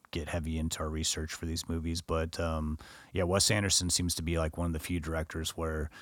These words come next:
they, they have almost, like, every single one of his movies have put out, like, this, like, fantastic, you know, Blu-ray D V D with, like, tons of, uh, extras on them. I own most of them, and,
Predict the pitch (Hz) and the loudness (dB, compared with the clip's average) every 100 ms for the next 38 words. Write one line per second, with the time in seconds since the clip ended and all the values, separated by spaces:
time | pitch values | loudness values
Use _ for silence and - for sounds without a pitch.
0 | - - - 82 85 82 80 80 85 87 | -20 -14 -4 0 2 2 0 0 0 2
1 | 82 78 82 82 80 82 69 - - 90 | 2 2 0 0 0 -2 -4 -8 -6 -4
2 | 85 82 82 78 76 80 78 82 80 82 | 0 0 0 -2 -2 -2 -2 -2 -2 0
3 | 78 80 - 78 - 175 90 85 78 85 | 0 -2 -2 -2 2 2 2 0 0 -4
4 | - 87 - 92 - - 87 85 - 85 | -4 -4 -2 -4 -8 -4 -2 0 -2 0
5 | - - 82 - - - - - - - | 0 0 -4 -6 -16 -18 -20 -20 -20 -4
6 | 87 85 78 85 85 80 80 78 80 78 | 0 2 2 2 2 2 2 2 0 0
7 | 78 80 80 78 73 78 76 71 - _ | 0 0 2 2 0 -2 -2 -4 -8 _
8 | - - - - 87 85 80 80 76 - | -20 -20 -8 -2 0 2 0 -2 -4 -8
9 | - - - - _ - 76 71 64 62 | -14 -20 -20 -20 _ -2 0 0 -4 -6
10 | - _ _ _ _ - 90 92 - 80 | -12 _ _ _ _ -6 -4 -2 0 0
11 | 82 82 82 80 80 82 - 101 101 95 | 0 0 0 0 -2 -2 4 6 6 4
12 | 90 87 - 87 80 85 85 80 76 | 2 2 0 -2 0 0 0 -2 -2